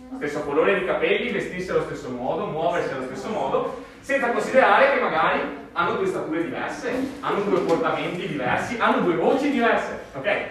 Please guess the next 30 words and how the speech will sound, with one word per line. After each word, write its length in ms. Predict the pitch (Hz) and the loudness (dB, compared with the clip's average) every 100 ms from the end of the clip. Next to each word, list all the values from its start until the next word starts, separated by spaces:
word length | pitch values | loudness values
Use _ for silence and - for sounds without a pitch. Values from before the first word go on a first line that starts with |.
| - - - - | -12 -18 -20 -10
C'è 80 | 160 | -2
stata 160 | 185 202 | 2 2
una 180 | 196 196 | 2 4
classe 300 | 208 208 190 | 4 2 0
in 60 | |
cui 100 | 196 | 0
ho 40 | 196 | 2
fatto 220 | 185 190 | 2 0
questo 240 | 175 175 | -2 -2
discorso 680 | 175 170 180 185 185 127 120 | -4 -2 -2 0 0 -2 -2
e 80 | 143 | -2
due 160 | 180 | 0
hanno 140 | 185 165 | 2 0
alzato 280 | 175 165 160 | -2 0 0
la 60 | |
mano 240 | 170 175 165 | 0 0 -2
dicendo: 260 | 170 147 | -4 -4
"Per 200 | 143 156 | -4 -2
noi 160 | 175 156 | -2 0
è 80 | - | 0
facile 440 | - - - 220 | -2 -4 -4 -4
perché 220 | - - | -2 -2
hanno 200 | 131 123 | -2 -4
gemelle", 640 | 127 120 110 104 120 - | -6 -4 -6 -6 -6 -6
quindi 160 | - 131 | -8 -6
magari 280 | 123 135 131 | -4 -2 -2
lo 100 | 127 | -4
hanno 160 | 131 | -4
anche 180 | 127 - | -4 -6
fatto, 520 | - - - 196 - | -8 -10 -8 -12 -12